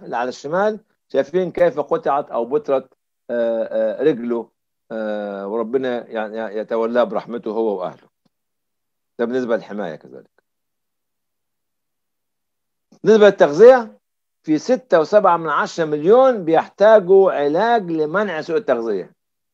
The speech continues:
ستة وسبعة من عشرة، يعني أربعة وعشرين في المية من الشعب اليمني بيحتاج لعلاج يمنع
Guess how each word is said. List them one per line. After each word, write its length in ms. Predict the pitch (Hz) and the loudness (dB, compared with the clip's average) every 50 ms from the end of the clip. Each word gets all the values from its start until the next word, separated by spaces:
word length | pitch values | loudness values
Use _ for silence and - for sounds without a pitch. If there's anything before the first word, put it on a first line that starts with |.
| _ _ _ _ | _ _ _ _
ستة 260 | _ - 208 202 196 175 | _ 0 2 2 2 2
وسبعة 220 | 170 202 190 185 | 4 4 4 4
من 80 | 175 170 | 4 0
عشرة، 280 | 175 214 220 170 208 | 0 -2 -2 -2 -2
يعني 240 | 202 196 185 180 151 | -2 -2 -2 0 2
أربعة 500 | - 143 127 120 120 226 220 214 208 180 | 2 2 0 2 2 4 6 6 6 4
وعشرين 880 | 170 151 135 143 139 - - - 165 175 202 220 220 220 208 190 175 151 | 4 2 0 -4 -6 -6 -6 -2 0 2 2 2 4 6 6 6 6 4
في 160 | 135 - 143 | 0 -4 -6
المية 640 | 143 135 139 143 147 170 214 247 247 233 220 208 185 | -4 -4 -6 -8 -2 -2 0 0 2 2 4 4 2
من 160 | 165 151 143 | 0 -4 -8
الشعب 520 | 139 - - - 208 202 175 151 143 131 139 | -10 -12 -4 -2 2 2 2 2 0 -2 -2
اليمني 1000 | 135 131 131 131 131 127 127 127 131 147 190 208 214 226 226 220 220 226 226 220 | -2 -2 -4 -4 -6 -8 -8 -2 0 0 0 0 0 -2 -4 -2 -2 -2 -2 -2
بيحتاج 840 | 190 151 147 - - - _ _ 180 185 208 214 214 208 190 165 | 0 -2 -2 -4 -4 -8 _ _ -2 0 2 2 2 0 0 -4
لعلاج 680 | 147 135 - - 131 139 143 165 190 214 226 226 208 214 | -8 -10 -4 -4 -2 -2 -2 0 2 2 2 2 2 -2
يمنع 840 | 170 170 190 247 269 269 277 269 269 269 277 294 294 285 269 - | 2 4 4 4 4 2 -4 -10 -6 -4 -2 0 0 -2 -4 -8